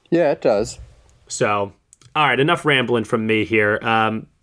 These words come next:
Speaker 2: let's pass it off to you here, Michael. What are your final thoughts on the film? A grade out of ten.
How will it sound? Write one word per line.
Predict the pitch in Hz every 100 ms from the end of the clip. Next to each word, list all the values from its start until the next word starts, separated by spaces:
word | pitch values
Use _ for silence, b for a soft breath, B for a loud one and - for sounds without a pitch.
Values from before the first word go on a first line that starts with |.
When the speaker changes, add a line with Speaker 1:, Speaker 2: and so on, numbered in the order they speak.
| _ _ _ -
Speaker 2:
let's | 143
pass | 143 143 139
it | 139
off | 131
to | 123
you | 120
here, | 113 123 120
Michael. | 120 123 127 123 -
What | - 123 135
are |
your | 139 135
final | - 131 123
thoughts | - 123 120
on | 120
the | 113
film? | - 120 117 117 123
A |
grade | 110 151 151
out | 131
of | 113
ten. | - 113 107